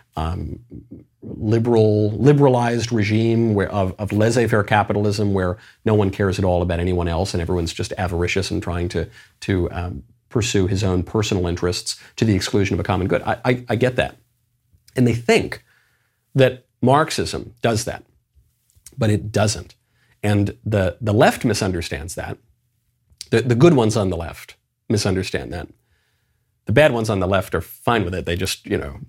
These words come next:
they, they, they're deceptive and duplicitous. The thing is,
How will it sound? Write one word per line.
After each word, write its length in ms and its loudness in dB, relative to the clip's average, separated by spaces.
they, 100 0
they, 280 -2
they're 180 2
deceptive 680 0
and 160 -4
duplicitous. 500 -2
The 80 4
thing 260 2
is, 400 2